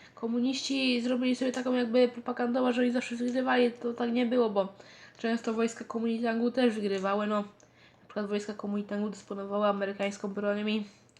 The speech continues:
często też wygrywali starcia, a ta późniejsza dominacja komunistów na pola-, polach bitew nie wynikała z jakiejś ich zaciętości czy, czy dowódczego geniuszu, lecz po prostu z liczebności. A zawsze warto podkreślić, że oddziały Kuomintangu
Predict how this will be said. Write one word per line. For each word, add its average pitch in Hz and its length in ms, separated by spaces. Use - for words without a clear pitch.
często 240 300
też 240 200
wygrywali 214 400
starcia, 208 480
a 208 60
ta 208 120
późniejsza 214 480
dominacja 208 500
komunistów 202 540
na 202 100
pola-, 202 300
polach 208 260
bitew 208 440
nie 240 100
wynikała 247 600
z 220 40
jakiejś 214 240
ich 202 120
zaciętości 208 680
czy, 196 220
czy 202 480
dowódczego 208 520
geniuszu, 196 520
lecz 214 440
po - 80
prostu 233 420
z 226 60
liczebności. 247 840
A 202 240
zawsze 208 300
warto 208 240
podkreślić, 202 520
że 208 120
oddziały 202 380
Kuomintangu 202 760